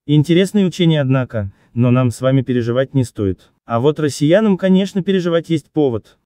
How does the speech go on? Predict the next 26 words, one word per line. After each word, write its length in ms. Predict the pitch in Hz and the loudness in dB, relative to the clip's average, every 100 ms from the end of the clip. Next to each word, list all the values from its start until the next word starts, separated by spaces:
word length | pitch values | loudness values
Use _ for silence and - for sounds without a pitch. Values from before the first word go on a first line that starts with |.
| _ | _
Потому 360 | 127 143 160 | 0 2 4
что 140 | 190 175 | 2 -2
Россия 380 | 147 - 170 131 | -4 -2 -2 0
говорит 400 | 123 123 151 135 | 0 0 -2 -2
же, 260 | 120 110 - | -4 -6 -10
что 200 | - 127 | -10 -4
воюет 320 | 135 143 147 | 0 -2 -2
с 60 | - | -2
нато, 460 | 156 143 120 104 - - | -2 -2 -6 -8 -12 -8
но 140 | 127 | -4
на 100 | 135 | -2
самом 380 | 127 180 180 170 | -2 0 2 2
деле 260 | 151 175 147 | 2 0 0
обманывает 580 | 120 139 180 170 160 151 | 0 0 0 0 -2 -4
и 120 | 151 | -2
воюет 340 | 131 135 127 | 0 -2 -2
только 240 | 135 127 127 | -6 -6 -8
с 80 | |
Украиной. 640 | 117 113 110 107 107 107 101 _ - | -12 -6 -2 0 0 -2 -6 _ -4
Но 140 | 123 | 2
лично 280 | 151 202 - | 2 2 2
я 140 | 196 190 | 2 2
был 160 | 208 | 2
бы 80 | 202 | 4
не 100 | 196 | 4
против, 540 | 160 170 160 131 - | 2 0 -2 -4 -10